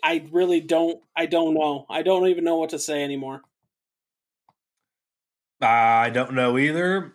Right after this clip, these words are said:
Speaker 2: I decided last week I'm done with it. I'll say this, though. We saw Willie Gay drop back into pass coverage one time, and he made a really good play, and he batted a pass. I don't think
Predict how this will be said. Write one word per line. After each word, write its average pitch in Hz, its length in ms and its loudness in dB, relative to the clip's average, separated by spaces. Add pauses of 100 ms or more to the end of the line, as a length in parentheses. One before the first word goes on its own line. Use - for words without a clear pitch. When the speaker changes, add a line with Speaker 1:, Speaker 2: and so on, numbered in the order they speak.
(120)
Speaker 2:
I 120 560 2 (580)
decided 135 600 0
last 143 360 0
week 170 220 -6
I'm 120 320 -2
done 135 260 -2
with 156 140 -6
it. 180 180 -2 (480)
I'll 123 140 0
say 143 240 0
this, 147 240 -2
though. 190 220 -2
We 135 180 -2
saw 139 200 -2
Willie 131 320 0
Gay 135 260 0
drop 131 340 0
back 135 240 -2
into 131 180 -4
pass 143 560 -4 (400)
coverage 185 480 0
one 147 320 0
time, 170 340 0
and 131 300 -2
he 147 220 -8
made 143 400 0
a 127 500 0
really 143 520 -2
good 139 280 -2
play, 151 420 -2
and 120 140 -6
he 131 140 -2
batted 131 360 -2
a 123 60 -4
pass. 147 480 -4 (640)
I 135 140 4
don't 156 220 0
think 156 400 -4